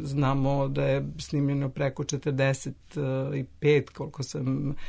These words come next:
videla te brojke, filmova, recimo samo devetnaest je sa tematikom baš iz braće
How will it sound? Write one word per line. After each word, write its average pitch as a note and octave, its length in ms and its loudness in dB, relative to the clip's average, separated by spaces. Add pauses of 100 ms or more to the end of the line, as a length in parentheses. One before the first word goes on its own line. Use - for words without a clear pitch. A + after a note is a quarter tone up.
(220)
videla C3+ 340 2
te C#3+ 160 -4
brojke, C3+ 420 0
filmova, C3+ 640 2
recimo C3+ 400 -2
samo C#3 300 -2
devetnaest C3 720 0
je C#3 80 -2
sa C3 320 -4
tematikom C#3 840 -2 (320)
baš E3 300 0
iz C3+ 460 -4
braće C3 760 -2